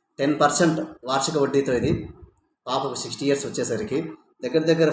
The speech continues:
ఫ్రెండ్స్ టూ పాయింట్ ఫైవ్ సెవెన్ ఫైవ్ క్రోర్స్ అవుతుంది. రెండు కోట్ల డెబ్బై ఐదు లక్షలు only టెన్ పర్సెంట్ వార్షిక వడ్డీతో.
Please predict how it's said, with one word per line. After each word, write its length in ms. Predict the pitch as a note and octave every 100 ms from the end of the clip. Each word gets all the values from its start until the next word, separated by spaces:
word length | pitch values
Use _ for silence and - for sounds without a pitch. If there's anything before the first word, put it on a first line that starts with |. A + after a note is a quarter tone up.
| -
ఫ్రెండ్స్ 260 | D3+ E3 - _ _ D#3
టూ 80 | D3+
పాయింట్ 240 | D#3 D#3+ D#3
ఫైవ్ 160 | C#3+ C#3 - -
సెవెన్ 260 | C#3 C#3+ C#3 C#3
ఫైవ్ 120 | C3+
క్రోర్స్ 240 | C#3 D#3 C#3+
అవుతుంది. 340 | B2+ C3 A#2 D#3 D#3+ - _ _ _ _
రెండు 160 | B2 B2+
కోట్ల 200 | C#3+ C#3+ F3 C3
డెబ్బై 180 | A#2 B2+
ఐదు 100 | A#2
లక్షలు 300 | A2+ C3 B2 - - _ _ _ - C3
only 200 | C#3 G3 -
టెన్ 160 | B2+ B2+
పర్సెంట్ 340 | C3+ - B2+ B2+ - - _ _ _ _ _ _ _ _ _ _ _ _ _ _ _ _ _ _ A#2
వార్షిక 300 | B2 - C3 A#2+
వడ్డీతో. 320 | A2+ A#2 A#2+